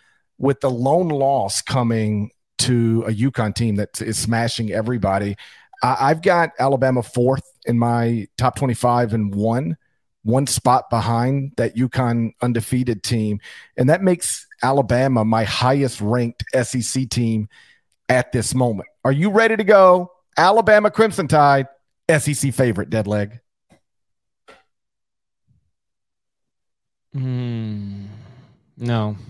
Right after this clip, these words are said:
Speaker 1: You're not
Speaker 2: No,
Speaker 1: there
Speaker 2: but
Speaker 1: yet.
Speaker 2: I did say, I did, I did write that, you know, it's an elite team deserving of top five status.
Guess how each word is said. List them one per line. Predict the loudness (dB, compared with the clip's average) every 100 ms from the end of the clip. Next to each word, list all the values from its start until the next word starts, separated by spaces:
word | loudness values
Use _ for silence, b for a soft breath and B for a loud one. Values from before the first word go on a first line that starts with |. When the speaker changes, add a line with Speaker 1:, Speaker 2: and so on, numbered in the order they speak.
| B _ _ _ _ -6
Speaker 1:
You're | -4
not | 0
Speaker 2:
No, | 0 0
Speaker 1:
there | 0
Speaker 2:
but | 2
Speaker 1:
yet. | 2
Speaker 2:
I |
did | 2 -4
say, | -2 2 4 4 0 -4 -6
I | -6
did, | -4 -6 -8 -6
I | -4
did | -4 -4
write | -4 -4 -6
that, | -6 -6 -10
you | -16 -14
know, | -14 -18 _ _ _ _ _ _
it's | -12 -10 -6
an |
elite | -6 -4 -6 -8
team | -6 -4 -4 -8 -16 _ _
deserving | -6 -2 -2 -2
of | -2
top | 0 0
five | 0 -2 -2
status. | 0 0 0 -4 -10